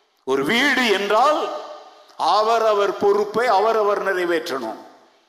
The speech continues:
அம்மா செய்ய வேண்டிய பொறுப்புகள் உண்டு, அப்பா செய்ய வேண்டிய பொறுப்புகள் உண்டு, பிள்ளைகள் செய்ய வேண்டிய பொறுப்புகளும் உண்டு.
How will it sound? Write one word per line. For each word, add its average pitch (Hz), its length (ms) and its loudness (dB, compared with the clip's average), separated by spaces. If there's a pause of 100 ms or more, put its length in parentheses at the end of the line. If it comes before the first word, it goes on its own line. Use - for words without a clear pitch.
(200)
அம்மா 208 360 0
செய்ய 202 340 2
வேண்டிய 175 320 0
பொறுப்புகள் 190 520 0
உண்டு, 240 580 -4 (420)
அப்பா 233 340 0
செய்ய 220 320 0
வேண்டிய 180 320 0
பொறுப்புகள் 190 480 0
உண்டு, 214 640 -2 (380)
பிள்ளைகள் 220 840 0
செய்ய 220 440 -2
வேண்டிய 226 800 0 (340)
பொறுப்புகளும் 202 800 2
உண்டு. 143 500 -4